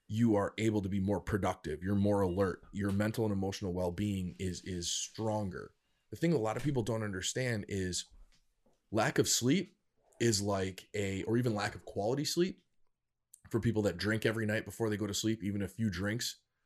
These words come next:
drastically reduces the quality of sleep. What people don't understand is that is fucking up all of your brain chemicals and all of your energy production in your body for the whole next day and sometimes multiple days after.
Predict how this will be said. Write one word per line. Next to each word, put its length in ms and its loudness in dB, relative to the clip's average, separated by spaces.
drastically 640 2
reduces 420 0
the 60 -4
quality 360 -2
of 60 -2
sleep. 340 -4
What 60 -8
people 120 10
don't 140 4
understand 420 0
is 200 -2
that 340 0
is 280 -2
fucking 500 -4
up 240 -6
all 420 6
of 80 4
your 120 2
brain 280 2
chemicals 560 -2
and 300 -2
all 340 0
of 120 -2
your 480 0
energy 320 2
production 600 2
in 100 2
your 120 4
body 360 0
for 80 0
the 80 2
whole 240 4
next 260 -2
day 320 0
and 100 -4
sometimes 440 0
multiple 340 -2
days 240 -2
after. 460 -2